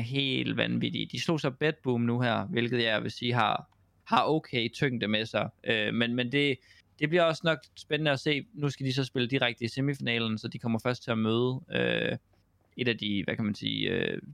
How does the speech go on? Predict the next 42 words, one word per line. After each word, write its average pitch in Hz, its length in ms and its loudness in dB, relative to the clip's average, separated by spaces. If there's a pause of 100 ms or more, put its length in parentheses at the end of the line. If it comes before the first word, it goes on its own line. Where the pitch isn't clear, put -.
t-, - 80 -18 (100)
tunge 120 260 -2
hold, 117 340 0
øh, 104 120 -2
ret - 180 2
sent. 170 300 0 (540)
Men 123 320 2
det 143 140 0
bliver 143 120 2
spændende 127 320 0
at 117 60 0
se, 123 140 0
om 107 100 0
de 117 140 -6
kan 107 400 2
følge 107 140 0
det 107 120 0
til 104 120 -4
dørs. 107 520 0
Øh, 98 460 0
men 113 160 -2
jeg 117 80 0
synes, 123 120 -8
det 120 140 0
er 104 140 2
nice, 151 180 -2
at 113 80 -4 (140)
både 113 240 2
Ens 120 180 0
og 123 140 -2
G 117 160 -2
to 117 160 0
er 113 60 2
kommet 113 280 0
med 110 240 2
videre. 123 380 -2 (160)
Øh, 117 320 2
og 110 100 2
jeg 110 100 0
så 135 140 -4
også 113 300 2
en, 110 220 0